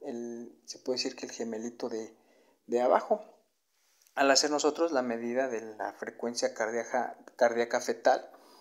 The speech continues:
nosotros encontramos una, una frecuencia aproximada de ciento cincuenta y tres latidos por minuto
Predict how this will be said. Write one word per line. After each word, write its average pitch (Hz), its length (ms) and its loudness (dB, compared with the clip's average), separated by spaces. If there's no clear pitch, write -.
nosotros 156 480 -6
encontramos 123 720 -2
una, 117 800 -2
una 131 220 -2
frecuencia 135 480 -4
aproximada 135 560 0
de 127 120 -2
ciento 151 360 0
cincuenta 120 420 -8
y 117 60 -10
tres 120 240 -8
latidos 117 420 -6
por 113 280 -4
minuto 110 500 -8